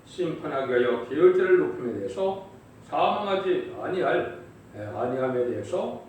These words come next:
심판의 환란에 대해서 변론해 보도록 하겠습니다. 하박국이라는 뜻은요, 포옹하다, 하나님이 품어주고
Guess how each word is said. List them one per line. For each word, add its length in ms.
심판의 560
환란에 360
대해서 500
변론해 320
보도록 320
하겠습니다. 640
하박국이라는 680
뜻은요, 600
포옹하다, 760
하나님이 380
품어주고 760